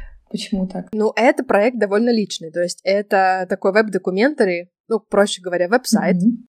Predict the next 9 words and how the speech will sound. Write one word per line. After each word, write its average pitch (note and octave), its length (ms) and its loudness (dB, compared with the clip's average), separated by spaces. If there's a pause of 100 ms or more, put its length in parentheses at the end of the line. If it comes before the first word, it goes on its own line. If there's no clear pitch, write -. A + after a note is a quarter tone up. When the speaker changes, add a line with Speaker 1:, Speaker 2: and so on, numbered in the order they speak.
Speaker 2:
на F#3+ 140 -6
котором G#3 380 2
есть F3+ 280 -8
фотки, G3+ 440 -2 (380)
сопровождающиеся G3+ 960 -2
моими F#3+ 220 -6
текстами, G3+ 680 -6
и G3 140 -4
все F#3+ 180 -4